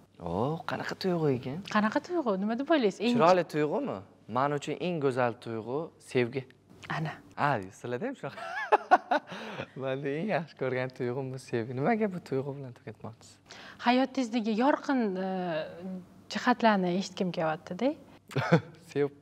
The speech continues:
Speaker 1: mehr bergim kelib qolsa, уже men sevdim. Shuni aytaman. <laughs> Qo'rqmang. "Sevdim sani", deyman.
Speaker 2: Osonmi shunchalik?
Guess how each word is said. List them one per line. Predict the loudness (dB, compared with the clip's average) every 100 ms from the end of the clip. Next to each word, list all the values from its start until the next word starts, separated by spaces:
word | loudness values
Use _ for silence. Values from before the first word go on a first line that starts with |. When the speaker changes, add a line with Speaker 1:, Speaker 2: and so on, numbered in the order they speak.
| -20 _ -10
Speaker 1:
mehr | -6 -2 -2 -2 0
bergim | 0 2 -2
kelib | -4 -8 -6
qolsa, | -4 -4 -2 -2 -2
уже | -2 -2
men | 0
sevdim. | -2 -2 -2 -4 -12 _ _ _ _ -20 -6
Shuni | 2 4
aytaman. | 4 2 -8 -14 _ -20 -20 _
<laughs> | _ _ _ _ -4
Qo'rqmang. | -4 -4 -6 -6 -10 -16 -20 -20 4
"Sevdim | 6 6 2 0
sani", | 0 0
deyman. | -4 -8 -10 -12 -20 -20 -18 -2
Speaker 2:
Osonmi | 2 2 6 6 6 0
shunchalik? | -4 -4 -2 -6 -6 -10